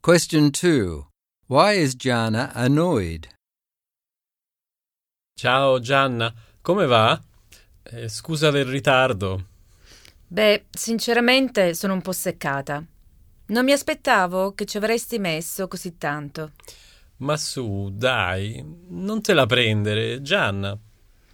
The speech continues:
Speaker 3: Non avevamo detto alle otto in punto e che ti facevi trovare pronto qui sotto casa?
Speaker 2: Eh, sì,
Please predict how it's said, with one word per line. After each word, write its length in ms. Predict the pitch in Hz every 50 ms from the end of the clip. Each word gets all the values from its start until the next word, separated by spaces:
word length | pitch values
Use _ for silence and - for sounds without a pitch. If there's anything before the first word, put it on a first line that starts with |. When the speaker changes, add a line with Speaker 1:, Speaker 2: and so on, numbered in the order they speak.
| _ _ _
Speaker 3:
Non 160 | - 285 359 403 466
avevamo 540 | 440 370 302 254 240 214 202 208 208 202 180
detto 640 | 170 156 160 160 170 180 - _ - 175 165 160 -
alle 320 | - 175 180 180 180 175
otto 300 | 175 180 180 180 _ -
in 180 | 170 165 165 160
punto 680 | - 175 170 165 170 175 165 165 - 170 160 156 151 - - - - _ _ _ _ _
e 100 | _ 277 277
che 120 | - 311
ti 140 | - 302 285
facevi 560 | - 294 262 - - 277 277 285 269 285 262
trovare 480 | - 233 214 202 208 202 208 208 190 180
pronto 800 | - - 214 226 233 233 220 208 196 - - 170 160 151 - _ _
qui 160 | - 240 233 -
sotto 500 | - - - 196 190 185 _ - 180 165
casa? 540 | - 165 156 160 160 - - 214 233 285 277 - - - - - - _ _
Speaker 2:
Eh, 220 | 202 185 247 233
sì, 840 | - - - - - 285 - 139 - - - - 185 180 202 226